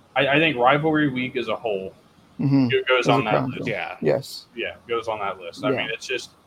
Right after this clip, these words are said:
Speaker 1: it's, it's special to everybody, and I think that's what I'm going for here. Not just the, not just is it a huge game, like,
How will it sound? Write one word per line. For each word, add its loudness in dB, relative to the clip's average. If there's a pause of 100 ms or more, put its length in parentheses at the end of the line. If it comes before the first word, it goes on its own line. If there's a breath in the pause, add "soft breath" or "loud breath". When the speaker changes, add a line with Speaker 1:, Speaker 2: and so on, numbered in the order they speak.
(580)
Speaker 1:
it's, -6
it's -4
special -2
to -6
everybody, -6
and -4
I 2
think -2
that's -2
what -2
I'm -6
going -12
for -14
here. -14
Not -2
just -6 (840)
the, -4 (3000)
not 0
just -4
is -4
it -2
a -2
huge -4
game, -6
like, -10